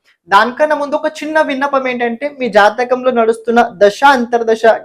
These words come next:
గ్రహస్థితి ఏ విధంగా ఉంది, ఎలా నడుస్తుంది, దాని ఆధారంగా ఈ రాశి ఫలాలు మీరు తెలుసుకోవడానికి మీరు ప్రయత్నించండి. కేవలం గోచర గ్రహస్థితి ఆధారంగా మీ జీవితంలో అన్ని సంఘటనలు జరగవు. మీ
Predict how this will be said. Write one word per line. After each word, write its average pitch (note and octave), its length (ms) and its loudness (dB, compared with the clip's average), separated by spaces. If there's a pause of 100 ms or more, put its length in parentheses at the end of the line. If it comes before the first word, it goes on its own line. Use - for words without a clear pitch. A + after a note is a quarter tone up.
గ్రహస్థితి C4 540 0 (200)
ఏ - 20 6 (120)
విధంగా B3 380 -2
ఉంది, A#3+ 240 -4 (460)
ఎలా A#3+ 120 4 (120)
నడుస్తుంది, B3 540 -2 (420)
దాని A#3 220 4 (180)
ఆధారంగా A3+ 420 2 (180)
ఈ - 20 -4 (100)
రాశి A3+ 320 2
ఫలాలు A#3+ 280 0
మీరు A#3+ 200 -2
తెలుసుకోవడానికి G#3 500 -4
మీరు C4 120 -6 (280)
ప్రయత్నించండి. F3+ 760 -2 (460)
కేవలం C4 340 2 (120)
గోచర A#3 300 4 (120)
గ్రహస్థితి B3+ 520 0
ఆధారంగా A#3 380 0 (100)
మీ A3+ 60 -2 (100)
జీవితంలో A3 440 -4 (120)
అన్ని G#3+ 260 -6
సంఘటనలు G3+ 440 -2 (120)
జరగవు. F3+ 340 2 (320)
మీ A3 80 2